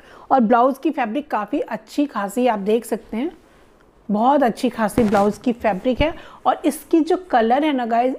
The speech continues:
इतनी अच्छी है ना, फ्यूशिया पिंक के साथ में ऑरेंज और पीच की जो मिक्सचर होती है ना उस तरह की आप देख सकते हैं, थोड़ी सी ये ड्यूल शेड होती है ना उस तरह की लग रही है, आपको दिख रहा होगा शायद।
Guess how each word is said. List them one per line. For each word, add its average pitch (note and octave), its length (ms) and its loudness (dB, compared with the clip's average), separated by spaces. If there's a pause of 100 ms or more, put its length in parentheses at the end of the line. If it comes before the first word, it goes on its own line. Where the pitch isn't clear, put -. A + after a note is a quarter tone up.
इतनी D4+ 460 2 (100)
अच्छी G3+ 400 -2
है C4 80 4
ना, C4 180 -2 (340)
फ्यूशिया E4+ 460 2 (180)
पिंक D#4+ 280 2
के F4+ 140 -2
साथ C#4+ 420 -4
में D#4+ 260 2
ऑरेंज C4 720 0
और C4 340 0 (120)
पीच D4 260 2
की - 160 -2
जो C#4+ 120 2
मिक्सचर B3+ 380 0
होती C#4 220 -2
है D4 60 2
ना E4+ 140 -4
उस - 200 -12
तरह A#3 160 0
की A#3 140 -4
आप A3+ 140 0
देख A#3+ 220 0
सकते B3 260 -6
हैं, C4+ 100 -4
थोड़ी D#4+ 220 2
सी E4 240 0 (540)
ये C#4 280 4 (280)
ड्यूल C4 280 2
शेड C4+ 320 2
होती C4 200 -2
है C#4 60 0
ना F4+ 60 0
उस D#4+ 220 -4
तरह B3 180 2
की B3 160 -4
लग G#3+ 140 -2
रही G#3 180 -4
है, G#3+ 80 -6
आपको G#3+ 380 -6
दिख B3 320 -10
रहा B3 120 -2
होगा A3 220 -4
शायद। A#3 300 -8